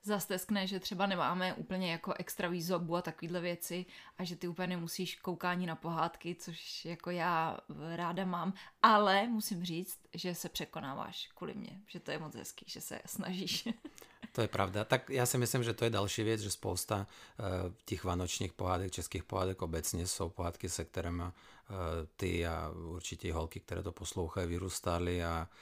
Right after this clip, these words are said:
Speaker 2: jsou to takové ti, ti filmy z dětství a pohádky z dětství, které, které je příjemné si jednou za rok připomenout, eh,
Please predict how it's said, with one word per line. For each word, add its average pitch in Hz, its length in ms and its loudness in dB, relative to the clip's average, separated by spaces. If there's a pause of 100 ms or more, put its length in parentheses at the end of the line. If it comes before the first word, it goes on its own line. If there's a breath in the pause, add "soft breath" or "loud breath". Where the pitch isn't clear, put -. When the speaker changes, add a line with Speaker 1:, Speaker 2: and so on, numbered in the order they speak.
(220 loud breath)
Speaker 2:
jsou 87 160 -2
to 85 100 2
takové 80 260 0
ti, 87 200 -2 (100)
ti - 120 -6
filmy 87 340 0
z 80 60 -2
dětství 82 360 0
a 85 60 0
pohádky 82 520 -2
z 90 120 -6
dětství, 82 360 -2
které, 90 360 -4 (520 loud breath)
které 87 380 0 (500)
je 90 220 0
příjemné 85 520 2
si - 160 0
jednou 87 280 2
za 90 140 2
rok 87 160 0
připomenout, 101 800 0
eh, 95 440 -4